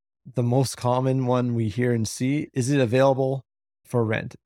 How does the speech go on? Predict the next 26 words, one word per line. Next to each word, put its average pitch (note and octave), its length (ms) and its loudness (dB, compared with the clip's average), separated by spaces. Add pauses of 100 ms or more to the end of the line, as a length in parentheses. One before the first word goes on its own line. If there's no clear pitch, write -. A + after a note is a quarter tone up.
Something D3 460 0
to C#3+ 140 -2
that B2+ 200 2
short B2+ 320 0
where B2 100 0
you A#2+ 100 0
don't A#2 120 -6
provide, A#2 440 -2
again, A#2+ 360 0
any A#2+ 260 -4
additional A2+ 440 -6
information B2+ 720 -2 (540)
does B2+ 220 4
not A#2+ 320 0
do A#2+ 200 0
well. A2+ 320 -4 (120)
And, A2 380 -6
uh, - 240 -4 (100)
you'll B2 180 -2
see B2+ 160 -4
why A#2 260 -2
exactly A2+ 500 -4
this A2+ 160 -10
is G#2+ 100 -10
so A#2 120 -10
important. A2 340 -12